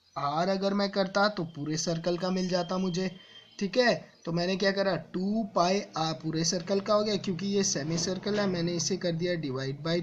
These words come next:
two, ठीक है। तो मुझे ये वाला मिल गया, प्लस मुझे ये दो R भी तो ऐड करने पड़ेंगे,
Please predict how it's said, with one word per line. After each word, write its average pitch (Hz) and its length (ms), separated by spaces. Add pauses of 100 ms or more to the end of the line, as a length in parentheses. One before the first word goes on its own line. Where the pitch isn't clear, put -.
(140)
two, 262 180 (720)
ठीक 220 160
है। - 340
तो 180 80
मुझे 180 320 (960)
ये 175 200
वाला 180 260
मिल 202 180
गया, 202 180 (520)
प्लस - 560 (920)
मुझे 156 220
ये 185 200 (140)
दो 175 140 (300)
R 143 220
भी 175 120
तो 196 160
ऐड 196 180
करने 208 260
पड़ेंगे, 233 400